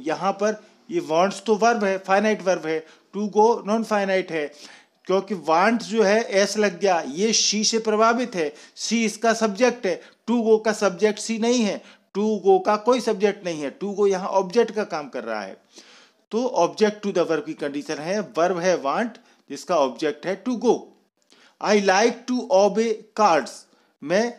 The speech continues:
ताश खेलना पसंद करता हूँ। तो यहाँ like वर्ब है और इसका ऑब्जेक्ट है to obey,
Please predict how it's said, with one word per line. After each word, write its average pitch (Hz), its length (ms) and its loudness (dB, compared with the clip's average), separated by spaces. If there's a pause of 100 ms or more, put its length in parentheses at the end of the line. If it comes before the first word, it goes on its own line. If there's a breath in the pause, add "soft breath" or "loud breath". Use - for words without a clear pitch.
(180)
ताश 202 280 0
खेलना 190 260 0
पसंद 190 300 -6
करता 135 300 -8
हूँ। 110 200 -10 (340 loud breath)
तो 170 60 -6
यहाँ 196 180 0
like 170 460 0 (100)
वर्ब 196 220 2
है 180 440 -2 (680 soft breath)
और 190 160 2
इसका 190 260 2
ऑब्जेक्ट 185 520 0
है 180 240 -2 (200)
to 208 140 -4 (260)
obey, 127 540 0